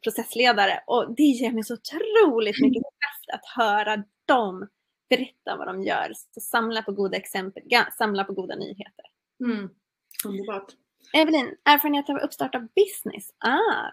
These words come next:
Speaker 1: roligt. Åh, det har
Speaker 2: Mm.
Speaker 1: vi mycket roligt att prata om också. Mm.
Speaker 2: Verkligen.
Speaker 1: Ska vi avrunda?
Speaker 2: Absolut, vi avrundar.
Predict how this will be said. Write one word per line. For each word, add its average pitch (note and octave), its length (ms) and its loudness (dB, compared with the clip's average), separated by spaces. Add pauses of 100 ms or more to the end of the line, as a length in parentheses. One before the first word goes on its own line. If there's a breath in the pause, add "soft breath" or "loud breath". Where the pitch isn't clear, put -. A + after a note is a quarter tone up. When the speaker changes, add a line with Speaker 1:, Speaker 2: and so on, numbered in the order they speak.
(140)
Speaker 1:
roligt. G3+ 460 -6
Åh, A#3 280 2
det G#3+ 80 -4
har A#3+ 120 2
Speaker 2:
Mm. G#3 40 -8
Speaker 1:
vi G3 100 -4 (200)
mycket - 440 -6 (260)
roligt - 280 -8
att - 60 -14
prata - 300 -8
om - 100 -10
också. - 220 -14 (380)
Mm. A3 140 -4
Speaker 2:
Verkligen. - 520 -6 (460)
Speaker 1:
Ska G4 120 0
vi F#4 80 4
avrunda? D4+ 460 2 (440 loud breath)
Speaker 2:
Absolut, G3 880 -4
vi G#3+ 120 0
avrundar. G3 640 -4